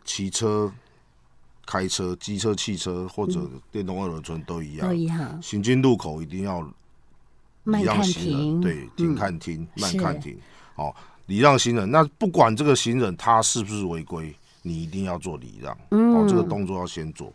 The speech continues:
Speaker 2: 嗯哼。好，所以我们，呃，特别跟大家讲到了说这个安全的事项哈，
Speaker 1: 是。
Speaker 2: 那怎么样都是，呃，平安哈，才能够这个健康下去哈，
Speaker 1: 是。
Speaker 2: 快乐生活下去哈，千万不要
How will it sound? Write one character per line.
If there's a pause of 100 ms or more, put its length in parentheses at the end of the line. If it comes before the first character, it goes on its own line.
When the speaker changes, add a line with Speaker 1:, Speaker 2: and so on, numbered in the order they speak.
(160)
Speaker 2:
嗯
哼。 (520)
好，
所
以
我
们，
呃，
特
别 (220)
跟
大
家
讲
到
了
说
这
个
安
全
的
事
项
哈，
Speaker 1:
是。
Speaker 2:
那
怎
么
样
都
是，
呃， (160)
平
安
哈，
才
能
够 (240)
这
个 (180)
健
康
下
去
哈，
Speaker 1:
是。
Speaker 2:
快
乐
生
活
下
去
哈， (240)
千
万
不
要